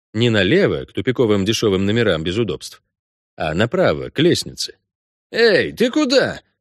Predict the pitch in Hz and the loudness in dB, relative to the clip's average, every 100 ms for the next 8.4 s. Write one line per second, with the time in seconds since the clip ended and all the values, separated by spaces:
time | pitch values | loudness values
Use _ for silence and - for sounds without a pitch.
0 | _ 117 95 98 87 85 87 85 185 - | _ -2 0 0 0 -2 -2 0 -2 -2
1 | 131 160 127 120 120 117 101 120 - - | 0 2 2 0 0 0 0 -2 -2 -10
2 | _ _ _ _ _ _ _ _ 82 80 | _ _ _ _ _ _ _ _ -6 0
3 | 95 175 196 185 196 113 65 - - _ | 4 2 2 -2 -2 -4 -8 -12 -20 _
4 | _ _ - 170 170 123 160 143 208 - | _ _ 0 2 2 2 2 2 0 0
5 | 180 175 175 131 135 113 127 117 113 92 | 0 2 2 2 2 2 2 2 0 0
6 | 113 - 82 78 69 - - _ _ _ | -2 -2 -6 -8 -10 -14 -16 _ _ _
7 | _ 110 120 165 117 - 78 - 90 180 | _ 0 2 2 0 -4 -4 -4 -6 -4
8 | - 123 113 | -2 0 0